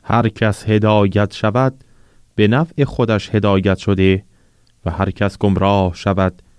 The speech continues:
به ضرر خودش گمراه شده است و هیچ کس بار گناه دیگری را بر نمی دارد. ما تا پیغمبر نفرستیم،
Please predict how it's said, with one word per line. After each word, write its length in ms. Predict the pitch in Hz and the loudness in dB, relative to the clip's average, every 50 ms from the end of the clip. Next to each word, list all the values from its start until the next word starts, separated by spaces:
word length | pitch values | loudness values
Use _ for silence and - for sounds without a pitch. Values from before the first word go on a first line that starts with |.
| _ - _ _ _ _ _ | _ -20 _ _ _ _ _
به 120 | - 104 101 | 0 0 0
ضرر 420 | 95 107 117 131 151 151 139 117 | 2 0 0 0 0 0 0 -2
خودش 540 | - - 110 95 95 90 82 - - - - - | 0 0 0 0 0 0 -2 -4 -10 -16 -6 -2
گمراه 560 | 101 95 90 82 87 95 95 90 80 82 - | 0 0 0 0 0 0 0 0 -2 -4 -8
شده 260 | - - 92 - 82 | -8 -6 -6 -4 -4
است 480 | - - 87 - - - - - - - - _ _ _ _ _ _ _ _ _ _ _ _ - - - | -8 -10 -12 -16 -20 -20 -20 -20 -20 -20 -20 _ _ _ _ _ _ _ _ _ _ _ _ -10 -6 -6
و 60 | 90 | -6
هیچ 520 | - - 120 135 135 131 - - - - | -2 0 0 2 2 2 0 -2 -8 -8
کس 360 | - 120 113 107 95 - - - _ _ - - - _ _ _ - | -4 -2 -2 -2 -2 -4 -10 -20 _ _ -20 -20 -20 _ _ _ -2
بار 400 | 101 101 104 104 101 98 101 98 | 0 2 4 4 4 4 2 0
گناه 640 | - - 101 95 95 92 98 95 92 85 98 98 | 2 2 2 2 4 4 4 2 2 0 0 -2
دیگری 560 | 90 - 98 98 92 85 95 92 87 90 90 85 | -2 0 0 0 2 2 2 2 2 2 0 2
را 240 | 90 92 92 90 | 2 2 2 2
بر 240 | 80 90 95 90 87 | 2 2 0 0 0
نمی 420 | 85 87 87 87 92 110 120 117 104 | 0 -2 0 0 0 0 0 0 0
دارد. 500 | 104 95 90 87 87 82 80 - - - _ _ _ _ _ _ _ _ _ _ _ _ _ - | 0 0 0 0 0 -2 -4 -8 -14 -20 _ _ _ _ _ _ _ _ _ _ _ _ _ -8
ما 560 | 98 95 98 107 123 143 147 147 147 143 139 - _ _ _ _ _ - | -4 -2 0 2 2 2 2 2 2 0 -2 -8 _ _ _ _ _ -4
تا 300 | - 113 107 101 92 90 | 0 0 2 2 2 0
پیغمبر 720 | - - 107 104 98 - 107 101 98 98 104 139 151 147 | 0 0 0 0 0 0 0 0 2 2 2 2 2 2
نفرستیم، 960 | 135 123 107 - - 107 95 - - - - 110 110 104 101 101 95 92 | 0 0 -2 -2 -2 -4 -4 -4 -4 -2 0 2 2 4 4 2 2 0